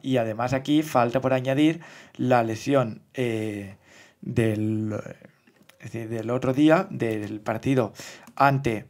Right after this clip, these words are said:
eh, ante el Rayo Vallecano de Copa, de los octavos de final, donde también sufrió una lesión Lieke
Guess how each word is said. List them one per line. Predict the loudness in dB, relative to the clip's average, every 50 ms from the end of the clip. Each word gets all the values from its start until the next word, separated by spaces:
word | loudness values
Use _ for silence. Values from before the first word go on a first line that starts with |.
| _ _ _ _ _ _ _ _ _ _ _ _ -20 -20 -20 -20 -20 _ _ _
eh, | 2 2 4 4 2 2 0 -2 -2 -4 -4 -6 -8 -10 -14 -16 -16 -18 -18 -20 -20 _ _ _ _ _ _ _ _ _ _ _ _ -20 _ _ -20 -20 _ _
ante | -4 -2 -2 -2
el | 0
Rayo | 2 4 4 6
Vallecano | 6 6 6 4 4 4 4
de | 2 4
Copa, | 6 6 8 8 8 8
de | 8 6
los | 4 0
octavos | -4 -2 0 0 2 2
de | 0 0
final, | 0 2 4 4 2 2 -4 -12 -16 -20 -16 2
donde | 6 6 8 8 8
también | 6 4 4 4 0 -4 -2
sufrió | -2 -2 0 2 2 2 2 4 2
una | 2 2 2 2
lesión | 2 0 0 -2 -4 -4 -4 -6 -10 -10 _
Lieke | -4 0 0 0 0 2 0 -2 -2